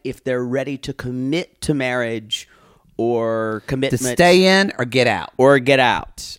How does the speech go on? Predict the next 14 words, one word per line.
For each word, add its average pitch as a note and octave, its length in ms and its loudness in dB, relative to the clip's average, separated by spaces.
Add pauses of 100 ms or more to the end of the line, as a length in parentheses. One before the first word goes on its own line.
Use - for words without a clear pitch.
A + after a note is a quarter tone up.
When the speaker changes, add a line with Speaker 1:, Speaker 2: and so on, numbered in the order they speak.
(120)
Speaker 1:
And C#3 520 -4
then D4 340 -4
they C#4+ 300 -6
swap E4 420 -6
partners. C4 760 -2
<laughs> - 1600 -2
Which D#4+ 220 -4
would A4 160 0
have A4+ 80 2
happened G3+ 400 0
anyway, B2+ 480 0
let's F#3 220 -2
be D#3 160 -4
honest. C#3 580 -4